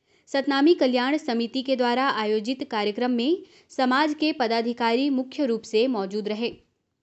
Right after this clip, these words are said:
कार्यक्रम से पहले जैत खाम में सफेद ध्वज फहराकर बाबा गुरु घासीदास जी की विधिवत रूप से पूजा पाठ की गई। कार्यक्रम में बड़ी संख्या में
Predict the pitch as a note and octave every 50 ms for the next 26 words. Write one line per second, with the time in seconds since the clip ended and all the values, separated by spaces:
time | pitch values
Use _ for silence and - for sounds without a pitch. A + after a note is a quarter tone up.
0 | _ _ _ A3 G#3 G#3 A3 A3 A#3+ A#3+ B3 A#3+ A#3+ C4+ B3+ B3+ A#3 A3 A3+ B3
1 | D#4 F#4 G4+ G4 - - - _ _ B3 G#3 B3+ C#4 D#4+ F4+ - - - D4 D4+
2 | D4+ C#4+ C#4+ D4+ E4+ E4+ E4 - A3 G#3 - B3 B3+ A3 A3+ A3+ A3+ A#3+ C4+ D4
3 | - A#3+ G#3+ G3 G#3 G#3 G#3+ G#3+ - A3+ G#3+ B3 D#4+ F4+ - - _ - _ _
4 | - G#3 B3 B3 B3+ D4 E4+ F4 C#4 B3+ A#3+ B3+ C4+ A3+ A3+ A3 G#3+ G#3+ - C#4+
5 | B3+ B3 A3+ A3+ G#3+ A3+ - A3 A3 - B3 C4 C4 - A3 G3+ F#3+ G#3 G#3 A#3+
6 | C#4+ C#4 - A3 A3 G#3 G#3 - A3 A3+ A#3+ - A3 G#3 G#3+ G#3+ G#3+ - G3+ G3+
7 | A#3 - D4+ - - G#3+ F#3+ A#3 A#3 G#3 - - _ _ _ _ _ _ _ _
8 | _ _ _ _ - A#3+ B3 B3 B3+ B3+ C#4+ C#4+ D4 C#4+ C4+ B3+ C#4 C#4+ A#3 G#3+
9 | G#3 G#3+ A3+ - - A3 A3 A3 - B3 B3+ A#3+ A#3 C4 E4 G4